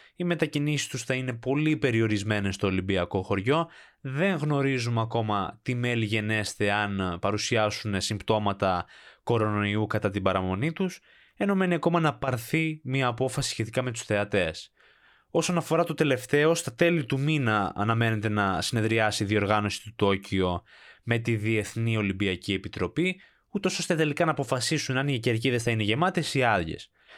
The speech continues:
Να πούμε πως στην Ιαπωνία οι διοργανωτές των αγώνων επιθυμούν και επιζητούν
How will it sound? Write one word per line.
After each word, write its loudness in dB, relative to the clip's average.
Να 2
πούμε 0
πως -2
στην -2
Ιαπωνία 2
οι 2
διοργανωτές 2
των 2
αγώνων 2
επιθυμούν -2
και 0
επιζητούν -2